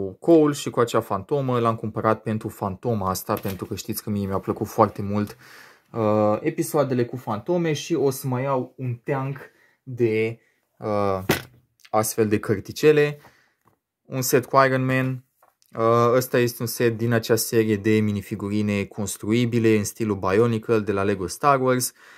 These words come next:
Am primit-o cadou, o am pe Rey. Uh, arată la final celelalte minifigurine, ia să vedem, da, uite-le aici. Uh, a fost interesantă ideea, însă nu prea funcționează bine pentru minifigurine obișnuite.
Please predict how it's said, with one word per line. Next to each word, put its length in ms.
Am 180
primit-o 380
cadou, 600
o 120
am 160
pe 120
Rey. 360
Uh, 600
arată 300
la 100
final 320
celelalte 360
minifigurine, 600
ia 120
să 180
vedem, 300
da, 140
uite-le 320
aici. 320
Uh, 120
a 80
fost 240
interesantă 520
ideea, 320
însă 200
nu 80
prea 160
funcționează 600
bine 320
pentru 380
minifigurine 840
obișnuite. 800